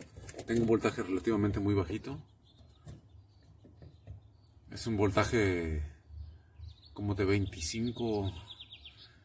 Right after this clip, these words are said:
ah, veinticinco, cuarenta voltios más o menos. Ahí lo tengo. Ahí lo tengo, ¿no? Entonces, am, sí me está llegando electricidad,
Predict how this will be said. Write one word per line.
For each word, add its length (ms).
ah, 280
veinticinco, 720
cuarenta 380
voltios 380
más 200
o 40
menos. 540
Ahí 180
lo 120
tengo. 460
Ahí 120
lo 120
tengo, 420
¿no? 200
Entonces, 640
am, 420
sí 160
me 100
está 120
llegando 300
electricidad, 600